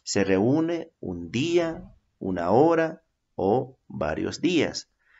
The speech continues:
Se enriquece y se transmiten conferencias, discusiones, plenarias, conocimientos, experiencias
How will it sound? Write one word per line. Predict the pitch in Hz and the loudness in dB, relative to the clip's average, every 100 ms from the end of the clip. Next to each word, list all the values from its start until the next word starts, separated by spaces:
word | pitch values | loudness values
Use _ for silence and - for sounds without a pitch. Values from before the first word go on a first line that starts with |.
| _ | _
Se | - 127 | 0 2
enriquece | 117 104 104 104 131 165 170 160 | 2 2 -2 0 2 4 2 0
y | 156 | 0
se | 123 | 0
transmiten | 110 101 98 110 139 151 139 123 | 0 -2 -2 -2 0 0 -2 -2
conferencias, | 123 90 - 82 101 135 151 139 - 113 | -2 -6 -4 0 4 4 2 -4 -4 -4
discusiones, | - - - 71 - 113 139 139 139 139 - | -4 -6 -10 -10 0 4 4 4 -2 -8 -8
plenarias, | 85 80 98 127 139 135 131 - - - _ | -6 0 4 4 4 0 -4 -12 -20 -20 _
conocimientos, | - 90 85 85 90 110 143 147 139 139 135 - | -4 -2 -2 -4 0 4 4 2 -2 -6 -6 -6
experiencias | 95 - - - 101 123 135 135 131 131 131 - | -6 -6 -8 -4 2 2 2 -4 -4 -4 -4 -12